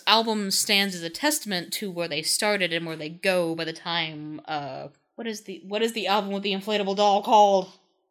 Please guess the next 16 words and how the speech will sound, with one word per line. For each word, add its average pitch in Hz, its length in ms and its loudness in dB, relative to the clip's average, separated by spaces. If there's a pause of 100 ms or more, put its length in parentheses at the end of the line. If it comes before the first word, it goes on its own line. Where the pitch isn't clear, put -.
(340)
Bad 254 320 2
Blood 254 180 4
and 226 140 0
Blasphemy, 170 640 -2 (400)
uh, 170 400 -4
which 180 440 -6 (140)
has 175 1000 -4 (120)
a 214 40 -20
few 262 160 -2
of 202 80 -4
my 180 140 0
other 151 180 -4
favorite 139 320 -16
songs. 85 340 -18
But 214 240 0 (320)
anyway, 170 340 2